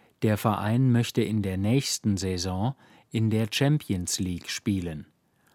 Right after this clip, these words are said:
Um das zu schaffen, muss der Verein aber noch mehr Spiele gewinnen. Lewandowski soll die Mannschaft nur bis zum Ende der Saison trainieren.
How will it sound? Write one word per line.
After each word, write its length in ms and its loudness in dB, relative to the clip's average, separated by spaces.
Um 240 -2
das 320 -2
zu 160 0
schaffen, 500 0
muss 240 2
der 160 2
Verein 600 0
aber 280 -4
noch 220 -6
mehr 340 -2
Spiele 500 -4
gewinnen. 520 -4
Lewandowski 960 2
soll 240 0
die 140 0
Mannschaft 600 -2
nur 280 2
bis 260 -4
zum 240 0
Ende 380 -4
der 220 -4
Saison 460 0
trainieren. 640 -8